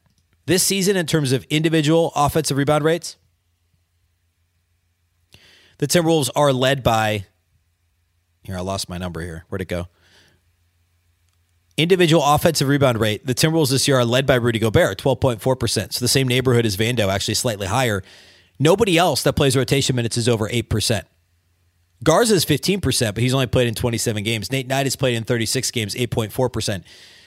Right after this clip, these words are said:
Naz Reid is down at six point seven percent, so almost two points lower than last year, and he's hurt now. Cat's at six percent, hasn't played much.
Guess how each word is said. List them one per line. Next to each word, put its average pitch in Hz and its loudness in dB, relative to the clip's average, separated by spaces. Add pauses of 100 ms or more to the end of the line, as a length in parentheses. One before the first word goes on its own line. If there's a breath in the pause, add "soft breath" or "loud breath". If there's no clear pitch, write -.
(200 loud breath)
Naz 143 0
Reid 160 2
is 131 0
down 139 2
at 117 -6
six - -2
point 135 -2
seven 127 0
percent, 113 -4
so - -2
almost 120 -2
two 151 0
points 135 -2
lower 123 2
than 117 -2
last 110 -4
year, 165 0
and 127 -2
he's 113 -6
hurt 110 -4
now. 92 -16 (720)
Cat's 151 -4
at 151 -4
six 156 -2
percent, 123 -2
hasn't 120 -2
played 113 -2
much. 90 -8